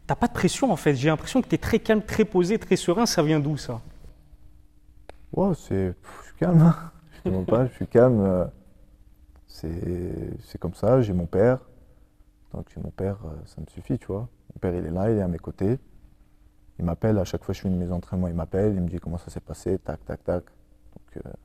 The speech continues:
Speaker 2: je sais que la seule personne que je peux rendre fier, c'est mon père. Après, le reste, euh... le reste, ceux qui sont autour de moi, ceux qui me suivent réellement, eux, tu vois, je les... c'est pour eux que je combats, tu vois. Mais ceux qui sont là, qui attendent, euh,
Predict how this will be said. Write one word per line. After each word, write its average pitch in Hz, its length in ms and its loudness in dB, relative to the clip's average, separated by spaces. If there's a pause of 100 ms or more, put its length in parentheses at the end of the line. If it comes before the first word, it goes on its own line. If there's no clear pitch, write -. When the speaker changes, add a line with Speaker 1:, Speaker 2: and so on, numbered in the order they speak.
(300)
Speaker 2:
je - 80 -20
sais 120 100 2
que 107 460 4
la 92 80 2
seule 101 200 -2
personne 107 340 0
que 101 80 -4
je - 80 -10
peux 104 140 0
rendre 95 200 0
fier, 107 180 -4
c'est 95 120 -8
mon 90 100 -2
père. 113 220 0
Après, - 180 -8
le 90 80 -4
reste, - 300 -8
euh... 50 80 -8 (1300)
le 92 60 -6
reste, 92 200 -6
ceux - 140 -16
qui - 80 -20
sont 87 120 -8
autour - 220 -8
de 87 100 -4
moi, 95 340 -2 (1300)
ceux - 120 -2
qui - 120 2
me 123 60 6
suivent 113 240 4
réellement, 117 500 10
eux, 110 120 4
tu - 60 -6
vois, 104 100 4
je 98 100 -2
les... 92 340 2 (180)
c'est - 180 -12
pour 104 200 4
eux 113 60 6
que - 80 -2
je - 60 -12
combats, 104 260 4
tu - 140 -4
vois. 104 200 -2 (200)
Mais - 80 -8
ceux 95 180 -8
qui 87 140 -10
sont 90 200 -4
là, 90 140 0
qui - 160 -12
attendent, 87 420 -6
euh, 85 140 -8